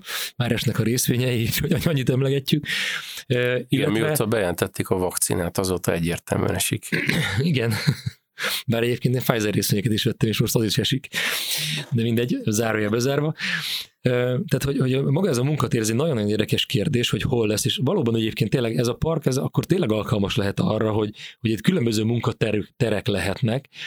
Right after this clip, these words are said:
Speaker 1: és akár például ott a sétányon, amikor végigmegyünk, én nagyon-nagyon örülnék, és, és üdvözölném azt, hogyha ott egy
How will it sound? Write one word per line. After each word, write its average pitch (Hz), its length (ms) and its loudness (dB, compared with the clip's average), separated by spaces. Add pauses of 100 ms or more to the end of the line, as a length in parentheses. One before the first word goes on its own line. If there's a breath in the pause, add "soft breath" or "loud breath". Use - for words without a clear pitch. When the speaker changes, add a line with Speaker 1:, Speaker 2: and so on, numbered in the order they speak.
(320 loud breath)
Speaker 1:
és - 180 0
akár 127 280 0
például 151 240 2
ott 117 100 0
a 131 40 2
sétányon, 135 380 0
amikor 107 260 0
végigmegyünk, 110 640 0
én 123 80 0
nagyon-nagyon 110 400 0
örülnék, 123 420 0
és, 110 180 0
és 131 120 0
üdvözölném 104 560 2
azt, 104 180 -2
hogyha - 240 -4
ott 101 200 -2
egy 104 140 2